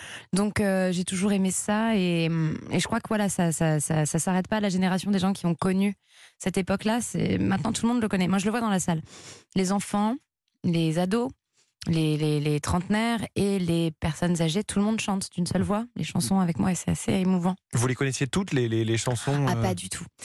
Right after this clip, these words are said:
Speaker 2: il y en a une
Speaker 1: Je connaissais,
Speaker 2: quinzaine ?
Speaker 1: euh, celles qui étaient, il y en a dix-neuf en tout
Speaker 2: Dix-neuf.
Speaker 1: sur le, sur le spectacle et je connaissais celles évidemment que tout le monde connaît, les,
Speaker 2: Hum.
Speaker 1: bah, La vie en rose, Padam Padam, euh, Non rien de rien, enfin voilà, il y en a énormément. Mais il y a des petites perles que j'ai découvertes. Les Mômes de la Cloche, euh,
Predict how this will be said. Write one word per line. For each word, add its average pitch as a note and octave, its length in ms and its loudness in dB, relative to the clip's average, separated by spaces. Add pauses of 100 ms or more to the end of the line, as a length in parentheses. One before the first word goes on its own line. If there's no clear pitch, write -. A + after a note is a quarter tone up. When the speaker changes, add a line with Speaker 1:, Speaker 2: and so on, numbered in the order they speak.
(160)
Speaker 2:
il - 60 -4
y - 20 2
en - 60 2
a E3+ 60 0
une - 100 0
Speaker 1:
Je - 60 -4
connaissais, D3+ 40 0
Speaker 2:
quinzaine ? E3+ 240 0
Speaker 1:
euh, D#3 160 0
celles F3+ 220 -2
qui F#3+ 100 -2
étaient, - 140 -2
il - 80 -2
y F3+ 60 2
en F3+ 40 2
a F3+ 80 2
dix-neuf G3+ 380 0
en E3+ 60 0
tout A#2 80 0
Speaker 2:
Dix-neuf. A#2 180 2
Speaker 1:
sur F3 100 2
le, D#3 180 2
sur F3 140 -4
le E3+ 60 0
spectacle - 520 -4
et D#3+ 600 2
je - 160 -6
connaissais D#3+ 340 0
celles D#3 300 -2
évidemment D#3 420 0
que D#3 80 -4
tout D3+ 140 -4
le D3+ 60 4
monde D3 140 2
connaît, G3+ 380 0
les, F3 140 2
Speaker 2:
Hum. G2 80 0 (320)
Speaker 1:
bah, - 100 -14
La D3+ 60 -8
vie D3 160 -2
en C#3 60 2
rose, E3 200 -2
Padam C#3 220 0
Padam, D3+ 420 2
euh, D3+ 180 0 (300)
Non F3 80 2
rien D#3+ 200 2
de D#3 80 0
rien, D#3+ 220 2
enfin D#3+ 180 -2
voilà, D#3+ 180 0
il - 20 0
y D3 40 0
en D3 40 2
a C#3+ 60 2
énormément. E3 400 0 (280)
Mais G3 140 2
il B3+ 80 0
y B3 80 0
a F#3+ 140 0
des F#3 180 0 (380)
petites - 200 -6
perles A#3 360 -2
que F#3+ 120 0
j'ai E3+ 160 0
découvertes. E3 540 -4
Les D#3+ 120 0
Mômes D#3+ 140 2
de D#3 100 0
la D3+ 80 0
Cloche, E3+ 540 -2
euh, D3+ 400 2